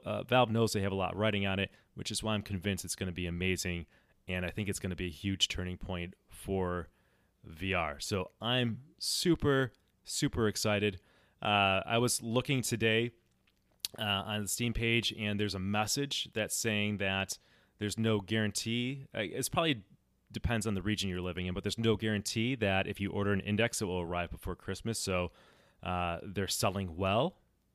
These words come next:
uh, obviously due to the announcement. Also, it was just, uh, became available in Canada. I think it was last week. So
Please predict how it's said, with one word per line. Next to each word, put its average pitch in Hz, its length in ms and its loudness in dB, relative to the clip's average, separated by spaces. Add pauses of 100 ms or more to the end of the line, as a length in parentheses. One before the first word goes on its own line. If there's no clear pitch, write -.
uh, 50 440 -6 (440)
obviously 110 480 2
due 98 200 0
to - 100 -6
the 101 140 0
announcement. 107 520 -2 (540)
Also, 135 460 2
it 117 100 -2
was 107 240 2
just, 117 420 0
uh, 104 380 4 (260)
became 110 300 0
available 101 580 2
in 95 180 -4
Canada. 110 460 -2
I 107 120 -2
think - 180 -8
it 90 60 -4
was 90 120 -6
last 92 420 -2
week. 135 220 -2
So 95 380 0